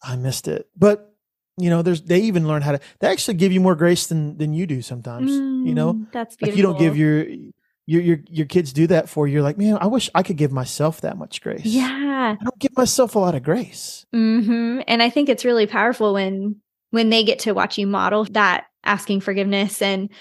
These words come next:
Speaker 2: apologizing,
Speaker 1: Mm-hmm.
Speaker 2: and they see, okay, you know, they're not perfect either. And they kinda see how,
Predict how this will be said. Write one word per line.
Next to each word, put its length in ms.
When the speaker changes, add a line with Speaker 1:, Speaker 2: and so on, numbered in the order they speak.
Speaker 2:
apologizing, 640
Speaker 1:
Mm-hmm. 60
Speaker 2:
and 100
they 120
see, 800
okay, 480
you 160
know, 260
they're 200
not 180
perfect 400
either. 380
And 200
they 120
kinda 180
see 200
how, 360